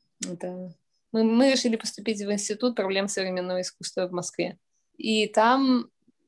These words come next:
мой парень, он еще учился в Родченко. Я была,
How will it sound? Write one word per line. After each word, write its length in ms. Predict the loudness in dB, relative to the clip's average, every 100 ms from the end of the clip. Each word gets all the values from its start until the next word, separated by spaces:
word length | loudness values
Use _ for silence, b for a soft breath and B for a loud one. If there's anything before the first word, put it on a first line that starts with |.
| _ -8
мой 400 | 0 2 2 2
парень, 320 | 2 0 -2
он 140 | -4
еще 200 | -4 -4
учился 380 | -4 -4 -4 0
в 40 |
Родченко. 720 | 2 2 2 0 0 0 0 -4 _ _
Я 180 | -4 -2
была, 600 | 0 2 4 4 2 -4